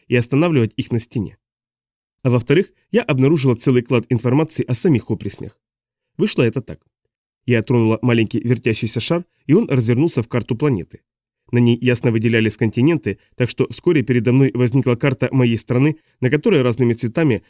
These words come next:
были обозначены рельеф местности и ее растительность. Я никогда не видела ничего подобного. На карте была масса мелких знаков. Вначале я приняла их за города, но они находились не там, где положено,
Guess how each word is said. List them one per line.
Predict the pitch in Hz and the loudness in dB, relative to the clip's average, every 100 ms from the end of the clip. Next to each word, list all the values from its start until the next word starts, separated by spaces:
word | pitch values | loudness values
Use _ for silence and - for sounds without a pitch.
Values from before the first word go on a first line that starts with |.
| - | -4
были | 226 214 | 0 2
обозначены | 135 135 127 123 - 123 | 0 0 0 0 0 0
рельеф | 135 127 113 - | 2 2 0 0
местности | 147 160 151 - 151 | -2 -2 -6 -2 -4
и | - | 0
ее | 214 127 110 | 0 2 0
растительность. | 131 - - 92 92 _ _ _ _ _ _ _ | -2 -8 -12 -12 -14 _ _ _ _ _ _ _
Я | 123 120 | 0 2
никогда | 180 208 147 123 | 2 0 0 0
не | 123 | 0
видела | 117 117 123 | 0 -2 0
ничего | 175 180 123 104 | -2 -2 -2 -2
подобного. | 110 95 90 90 - _ _ _ _ _ _ _ _ - | -4 -6 -10 -14 -16 _ _ _ _ _ _ _ _ -6
На | 117 | -2
карте | 123 - | -2 0
была | 113 113 - | -2 -2 0
масса | 131 131 120 | -2 0 -2
мелких | 107 98 117 | -2 -4 -8
знаков. | 107 90 - - _ _ _ _ - | -6 -8 -12 -20 _ _ _ _ -4
Вначале | 123 - 120 110 | -4 0 0 0
я | |
приняла | 107 117 113 110 | 0 0 0 0
их | 120 | -4
за | 107 110 | -2 -2
города, | 117 120 165 - _ 190 | -2 -2 -4 -6 _ -4
но | 233 | 0
они | 147 151 | 2 2
находились | 131 - 135 127 - | 2 0 0 -2 -2
не | 175 | -4
там, | - 110 | -2 -2
где | 104 117 | -2 -2
положено, | 123 160 117 98 | 0 0 0 -4